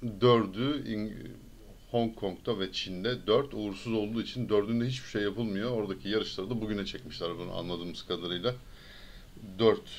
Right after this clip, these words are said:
ayın dördü uğursuzluk olduğu için, e, Çin'de herkes evine kapanır. Hiçbir şey yapmaz arkadaşlar. Evet. Şimdi, e, birinci koşuyla İdil Plase başlıyor saat dokuz buçukta sabah.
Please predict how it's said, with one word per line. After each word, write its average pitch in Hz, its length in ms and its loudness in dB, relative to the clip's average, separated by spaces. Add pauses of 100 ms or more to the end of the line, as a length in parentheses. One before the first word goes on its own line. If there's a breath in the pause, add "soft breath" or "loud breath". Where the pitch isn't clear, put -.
(180)
ayın 101 300 0
dördü 98 320 4
uğursuzluk 104 600 -2
olduğu 98 300 4
için, 131 260 -4 (720 loud breath)
e, 87 200 -2 (440)
Çin'de 104 420 -2 (240)
herkes 98 520 -6
evine 95 300 -2
kapanır. 92 480 -6
Hiçbir - 160 -16
şey 104 140 2
yapmaz 87 320 0
arkadaşlar. 87 500 -8
Evet. 123 200 2 (680 loud breath)
Şimdi, 151 340 -2 (220)
e, 98 240 4 (520)
birinci 147 340 2
koşuyla 135 420 0
İdil 127 220 0
Plase 107 420 -2
başlıyor 117 680 2
saat - 360 -2
dokuz 113 260 -6
buçukta 117 480 -4 (560)
sabah. 104 380 2